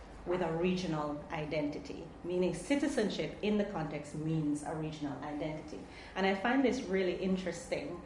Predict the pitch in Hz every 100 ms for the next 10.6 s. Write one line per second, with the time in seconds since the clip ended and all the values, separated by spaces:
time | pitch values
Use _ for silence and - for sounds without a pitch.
0 | - - - 175 165 165 170 - 175 -
1 | 170 165 160 - 262 262 - 190 185 165
2 | 151 - 170 - - - 226 240 220 170
3 | 160 147 147 - - - 170 160 - 180
4 | 165 185 170 160 180 180 180 175 175 160
5 | 165 165 165 160 156 156 160 160 151 160
6 | 160 190 180 - 202 202 196 170 160 156
7 | - 247 254 262 285 - - - - -
8 | 170 170 165 165 - - 196 202 180 -
9 | 156 156 170 170 - 156 151 151 151 147
10 | 143 135 135 - 147